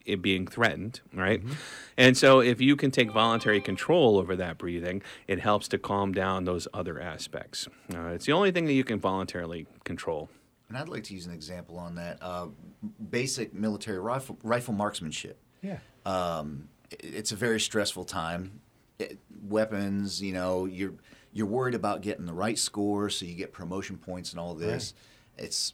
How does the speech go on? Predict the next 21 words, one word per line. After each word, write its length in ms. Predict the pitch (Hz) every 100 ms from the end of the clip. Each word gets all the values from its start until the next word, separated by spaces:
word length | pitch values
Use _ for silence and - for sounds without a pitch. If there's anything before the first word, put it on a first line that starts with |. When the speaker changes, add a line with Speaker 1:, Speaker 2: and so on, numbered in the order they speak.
| -
Speaker 3:
often 300 | 98 104 104
hot, 380 | 87 120 117 98
it's 140 | - 101
often 280 | 92 92
cold, 380 | 85 98 95 90
it's 120 | 76
often 360 | 90 85 87 87
wet, 260 | 92 87 -
it's 120 | - 90
often 360 | 85 - 82
dry, 420 | 78 87 85 85 85
it's 220 | 80 -
often 320 | 78 - 76
rocky, 440 | 82 85 80 85
whatever. 500 | 76 - 90 85 71
It's 140 | 71 104
never 180 | 113 107
a 40 |
comfortable 380 | - 98 - 73
Speaker 2:
And 60 | 71
Speaker 3:
situation. 500 | 76 - 73 87